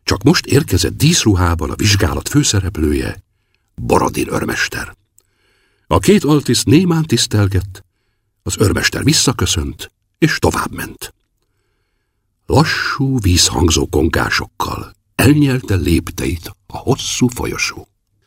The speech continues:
Bizottság. A kapitány, aki időnként egy láncról függő aranyceruzával játszik,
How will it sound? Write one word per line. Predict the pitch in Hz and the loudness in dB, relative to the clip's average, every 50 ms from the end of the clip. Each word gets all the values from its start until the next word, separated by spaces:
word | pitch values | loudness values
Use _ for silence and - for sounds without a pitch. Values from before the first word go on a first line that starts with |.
| _ _ _ _ _ _ _ _ _ _ _ _ _ _ _ _ _ _ _ _ _ _ _ _ _ _ _ _ _ _ _ _ _ | _ _ _ _ _ _ _ _ _ _ _ _ _ _ _ _ _ _ _ _ _ _ _ _ _ _ _ _ _ _ _ _ _
Bizottság. | - - 254 - - - - - - - - - - - - _ _ _ _ _ _ _ _ _ _ _ _ _ _ _ _ _ _ _ | 4 6 6 6 6 2 -4 -6 -8 -8 -10 -12 -12 -14 -16 _ _ _ _ _ _ _ _ _ _ _ _ _ _ _ _ _ _ _
A | - - - - | -6 -6 -6 -2
kapitány, | - - - - - - - - 143 190 208 - _ _ _ _ _ _ _ _ _ | 0 0 0 2 0 2 2 4 4 4 2 0 _ _ _ _ _ _ _ _ _
aki | - - - - - | -4 -2 -2 0 0
időnként | 185 185 - - 101 95 98 127 151 160 | 2 4 6 6 4 6 4 2 2 2
egy | - 71 | 0 0
láncról | 71 104 135 160 135 101 - - 67 69 | 2 2 2 2 2 0 0 -2 -4 -4
függő | - - 107 101 92 95 | 0 0 0 2 2 2
aranyceruzával | - 139 110 101 82 80 - 71 76 80 78 - 67 76 - - - - | 4 4 4 4 4 2 0 -2 -4 -4 -4 -4 -6 -8 -10 -6 -2 0
játszik, | 113 139 160 160 - 220 220 - | 0 0 0 0 0 0 0 -2